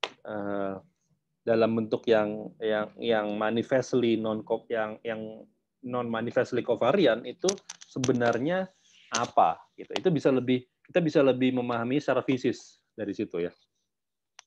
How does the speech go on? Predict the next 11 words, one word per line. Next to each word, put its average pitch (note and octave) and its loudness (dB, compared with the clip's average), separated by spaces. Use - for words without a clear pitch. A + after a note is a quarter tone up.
Oke, F3 4
itu F3+ 4
P - 4
R-nya. A#2 2
<clears throat> - -16
Itu - -14
saja A2 0
P - -2
R-nya. D3 2
Eh, A2+ 0
baik, E3+ 4